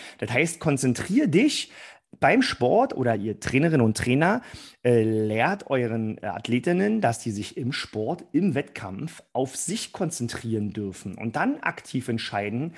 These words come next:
worauf denn dann genau, was macht gerade Sinn? Habe ich Schmerzen im Knie?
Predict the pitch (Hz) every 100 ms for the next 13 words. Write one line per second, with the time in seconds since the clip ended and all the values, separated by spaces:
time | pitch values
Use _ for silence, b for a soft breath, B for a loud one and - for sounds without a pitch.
0 | B B B 98 185 277 202 175 185 -
1 | 143 123 117 135 175 165 165 165 117 101
2 | 160 - 170 165 - 156 175 143 175 160
3 | 98 131 160 - 175 214 262 - 208 175
4 | - 254 190